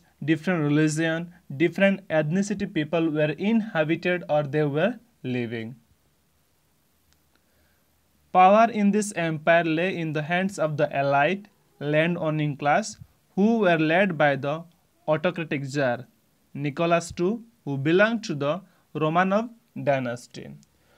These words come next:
So in this empire, which in this Russian,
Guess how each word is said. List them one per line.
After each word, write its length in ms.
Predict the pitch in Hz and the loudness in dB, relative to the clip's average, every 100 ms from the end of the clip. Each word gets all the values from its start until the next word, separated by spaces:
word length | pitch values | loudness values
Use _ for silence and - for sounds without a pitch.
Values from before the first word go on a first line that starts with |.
| _ - | _ -12
So 220 | - 175 | -4 -4
in 440 | - 226 262 262 | 0 0 0 0
this 400 | 247 277 - - - _ _ _ _ - | 0 -2 -6 -12 -18 _ _ _ _ -6
empire, 580 | 165 170 170 170 127 - _ _ _ _ _ _ _ _ _ _ _ _ _ _ _ _ - | -2 0 6 6 6 0 _ _ _ _ _ _ _ _ _ _ _ _ _ _ _ _ 2
which 340 | 202 247 - | 2 2 -2
in 160 | 190 185 | -6 -4
this 200 | 196 185 | -2 0
Russian, 640 | 165 160 196 147 113 - | 0 0 0 0 -2 -10